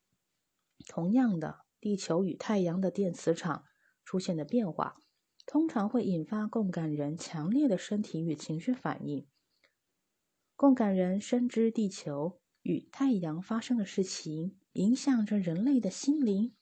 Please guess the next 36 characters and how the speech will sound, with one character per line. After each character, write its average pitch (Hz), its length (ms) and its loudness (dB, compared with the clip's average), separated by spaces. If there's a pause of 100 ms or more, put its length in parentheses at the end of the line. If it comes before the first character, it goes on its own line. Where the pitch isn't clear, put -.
(220)
与 175 180 0
能 156 280 -2
量 226 220 2
状 226 260 -2
态。 - 300 -14 (2250)
情 220 200 2
绪 285 160 2
感 202 260 0
染。 220 240 0 (1200)
第 196 100 -2
三 285 280 4
项 262 240 4
让 233 140 4
我 190 40 2
们 180 160 2
进 285 180 6
一 240 60 10
步 190 140 4
了 160 240 0
解 156 180 -2
共 180 220 0
感 151 200 0
人 147 160 -2
的 160 120 -2
科 - 160 -8
学 170 160 -2
发 202 200 -4
现 208 280 0
是 175 240 0
情 170 240 -2
绪 190 200 0
感 170 300 -2
染 170 300 -2 (680)
的 - 80 -4
现 202 300 0
象。 - 240 -8